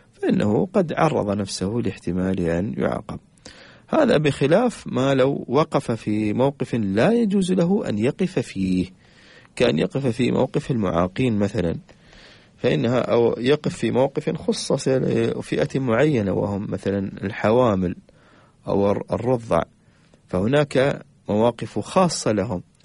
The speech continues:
فها هنا لا يجوز لك أن تقف في هذا المكان، لأن هذا المكان مخصص قد وضع لفئة معي-، معينة، وكون الإنسان لا يتصف بهذه الصفة فإنه قد تعدى على حق غيره ممن يستحق مثل هذا الموقف.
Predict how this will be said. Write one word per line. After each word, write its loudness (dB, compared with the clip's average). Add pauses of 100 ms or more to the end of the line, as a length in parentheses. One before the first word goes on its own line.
(360)
فها 0
هنا -2
لا 2
يجوز -4
لك -6
أن -4
تقف -8
في -6
هذا 0
المكان، -4
لأن -2
هذا 0
المكان -2
مخصص -4 (960)
قد 0 (120)
وضع 2
لفئة -4
معي-، -2
معينة، 0 (540)
وكون 0
الإنسان 0
لا 4
يتصف -4
بهذه -2
الصفة -6
فإنه -2
قد -6 (100)
تعدى 0
على 2
حق -4
غيره 2
ممن 2
يستحق -4
مثل -2
هذا 2
الموقف. -6